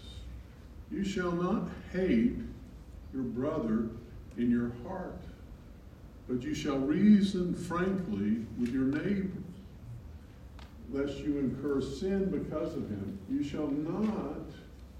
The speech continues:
bear a grudge against the sons of your people, but you shall love your neighbor as yourself." And then the reason, "I am the Lord."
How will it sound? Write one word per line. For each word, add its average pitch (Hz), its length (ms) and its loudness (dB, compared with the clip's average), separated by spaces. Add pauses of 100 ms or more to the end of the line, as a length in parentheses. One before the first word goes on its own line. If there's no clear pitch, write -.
bear 151 460 0 (920)
a 120 40 0
grudge 147 680 2
against 123 400 -2
the 113 60 0
sons 190 440 0
of - 160 -2
your 131 120 2
people, 156 460 -2
but 117 320 2
you 180 220 2
shall 127 560 4 (300)
love 180 840 6 (720)
your 131 240 10
neighbor 180 720 6 (440)
as 120 240 8
yourself." 127 680 6
And 123 120 10
then 143 460 8
the 123 60 4
reason, 208 840 6 (520)
"I 180 160 0
am 196 180 10
the 196 80 10
Lord." 233 720 8